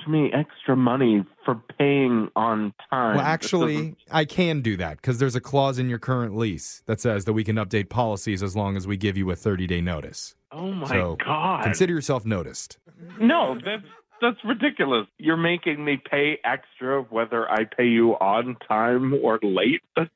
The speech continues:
Speaker 1: that's wrong.
Speaker 2: That's standard.
Speaker 1: What?
Speaker 2: Standard for apartment stuff.
Speaker 1: No, it's not. And I'm definitely gonna call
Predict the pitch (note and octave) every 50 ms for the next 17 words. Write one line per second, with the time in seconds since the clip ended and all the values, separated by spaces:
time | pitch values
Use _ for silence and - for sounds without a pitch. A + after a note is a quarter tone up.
0 | _ _ - A3 A3 G#3+ - G3+ F#3 F3 G3+ A#3 C4 C4+ A3+ - D#3+ E3+ E3+ F3
1 | - - - - - - - - - E2 F2 E2+ E2 D#2+ E2 E2 E2 D#2 - _
2 | _ _ _ _ _ A3 - - - - C#3+ - G4+ G#4+ - - - - - E3
3 | D#3 D3 C#3+ B2 A2+ G2 - - G#2 F2+ D#2+ - - F2 - - E2 D2+ D2 -
4 | - - D#2 C#2+ - - - - - - - - D3 D3 D3 F3 G#3 A#3 A#3+ G#3+
5 | F#3+ F3 E3+ - D#3+ F3+ - - - - D3 C#3+ C#3+ D3+ F3+ F#3+ D3+ F#2 - -
6 | - - - - - - - - E3+ F3 F3+ F3 E3+ E3 E3 C#3+ - - F3+ F3
7 | F3 F3 - G3 F#3+ F3+ E3+ D3+ D3 C3+ C3+ C3+ B2 - - C3 B2+ B2+ B2+ A#2+
8 | A#2 A2